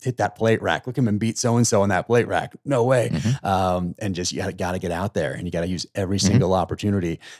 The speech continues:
Speaker 1: every single interaction, uh, to build trust. Uh, and, you know, the big ones like you're describing, and, but even the small
Speaker 2: Yeah.
Speaker 1: ones, even the small ones.
Speaker 2: Even the small ones. But to me, Jack, it was the, when the rumor mill would trickle down,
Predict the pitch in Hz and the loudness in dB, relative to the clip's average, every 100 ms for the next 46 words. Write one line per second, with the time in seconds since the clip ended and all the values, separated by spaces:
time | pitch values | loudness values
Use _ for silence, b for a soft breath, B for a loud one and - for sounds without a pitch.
0 | - 104 101 98 92 67 90 82 95 - | -4 -2 0 0 0 0 -2 0 0 0
1 | 85 85 - 98 90 92 - - 95 95 | -2 -2 -4 -6 -6 -6 -8 -4 -2 0
2 | 95 87 - - - _ - 85 82 82 | 0 0 0 -6 -12 _ -8 -4 -4 -4
3 | - 92 78 87 - 87 120 123 123 120 | -6 -8 -6 -8 -6 -10 -2 2 4 4
4 | 117 120 120 127 123 143 147 B B - | 2 2 2 4 6 6 2 B B -2
5 | 131 156 147 - 147 160 120 - - - | 4 6 6 4 6 4 4 -6 -12 -10
6 | 113 117 - 110 117 - 110 - _ _ | -8 -8 -8 -10 -12 -14 -20 -20 _ _
7 | - - _ _ - 202 214 - 180 175 | -20 -20 _ _ 0 4 4 6 6 6
8 | 104 127 - 160 180 147 113 127 117 113 | 4 4 4 4 6 4 4 0 2 2
9 | 98 120 113 95 _ b b b b _ | 4 4 4 2 _ b b b b _
10 | _ _ _ _ 113 123 123 117 101 - | _ _ _ _ 2 6 6 6 4 2
11 | 104 135 175 180 170 156 117 139 135 123 | 4 6 6 6 4 2 0 -2 0 2
12 | 98 73 | 2 0